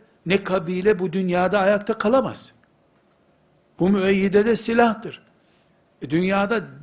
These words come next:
büyük devlet olmak demek, büyük silahlara sahip olmak demek. Bu mevcut dünyada da böyle.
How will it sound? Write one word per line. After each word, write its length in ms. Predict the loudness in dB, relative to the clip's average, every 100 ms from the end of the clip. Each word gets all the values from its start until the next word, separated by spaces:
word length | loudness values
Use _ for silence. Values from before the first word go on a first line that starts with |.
| -4
büyük 320 | 4 4 4
devlet 360 | 0 2 2 2
olmak 440 | 2 2 0 -2
demek, 440 | -4 -4 -4 -8 -2
büyük 200 | 0 0
silahlara 500 | 0 0 2 0 -2
sahip 360 | -2 -2 -2
olmak 360 | -4 -6 -10 -12
demek. 380 | -14 -14 -16 -20 _ _ _ _ -20 -18 -20 -20 -20 _ _ _ _ _ _ _ _ _ _ _
Bu 160 | 2 2
mevcut 540 | 2 2 2 0 -2
dünyada 480 | -2 2 4 4 2
da 160 | 2 2
böyle. 460 | 2 2 0 -2